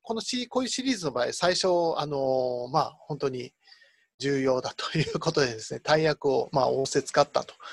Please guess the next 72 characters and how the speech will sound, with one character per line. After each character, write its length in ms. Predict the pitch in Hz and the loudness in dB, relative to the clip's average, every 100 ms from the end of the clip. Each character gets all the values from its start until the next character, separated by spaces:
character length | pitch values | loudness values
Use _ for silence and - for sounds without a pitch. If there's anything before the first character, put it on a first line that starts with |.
| - - - | -18 -12 -2
い 60 | |
う 120 | 143 135 | 0 0
と 140 | 127 | 2
こ 100 | 165 | 6
ろ 280 | 143 135 - 120 | 6 6 0 -6
で 120 | 151 | -8
し 100 | - | -4
た。 140 | - - _ _ _ _ _ | -4 -4 _ _ _ _ _
で、 200 | 208 190 - - - | 6 6 2 -20 -4
あ 140 | - 196 | 2 4
の、 680 | 202 196 196 196 196 196 196 | 6 8 8 8 8 4 4
で、 300 | 170 147 127 | 8 8 8
ま 140 | 170 196 | 4 2
あ、 100 | - - | 0 -12
エ 60 | 160 | -10
ピ 180 | - | -2
ソ 80 | 370 | 2
ー 20 | |
ド 60 | 339 | 8
経 80 | 370 | 8
緯 60 | |
っ 20 | - | 8
て 80 | |
い 20 | 135 | 2
う 20 | |
の 60 | 123 | -4
は、 40 | |
ま 80 | 117 | 0
あ、 40 | |
そ 120 | - - | 0 2
の 80 | 151 | 0
程 340 | 156 214 190 | 4 6 6
度 160 | 139 131 | 6 -2
で 140 | 64 | -2
す 160 | - - | -4 -4
よ 160 | 117 139 | -4 2
ね。 260 | 143 - _ _ - | 2 2 _ _ 0
あ 100 | 143 | 2
の、 460 | 143 139 135 131 135 | 6 6 6 6 6
ま 60 | 151 | 4
あ、 60 | |
こ 180 | - 143 | 4 4
れ 200 | 143 139 | 6 6
言 120 | 135 | 4
わ 100 | 147 | 2
れ 80 | 160 | 2
た 160 | 170 151 | 2 0
の、 100 | 123 139 | -2 -8
ま 100 | 120 | -12
あ、 60 | - | -10
書 120 | - | -10
き 100 | 151 | -2
ま 100 | 165 | 0
し 80 | - | 2
た 120 | 123 | -2
と 120 | - | -6
い 40 | 143 | -18
う 80 | - | -16
こ 80 | |
と 100 | 147 | -10
な 120 | 135 127 | -8 -8
ん 60 | |
で 60 | 120 | -10
す 60 | - | -10
け 100 | 135 | -8
れ 60 | |
ど 60 | 147 | -4
も、 180 | 143 - _ - - - - - | -4 -6 _ -20 -18 -20 -20 0
た 100 | 269 | 4
だ、 120 | 233 | 6
あ 60 | 160 | 6
の、 380 | 156 156 151 | 6 4 2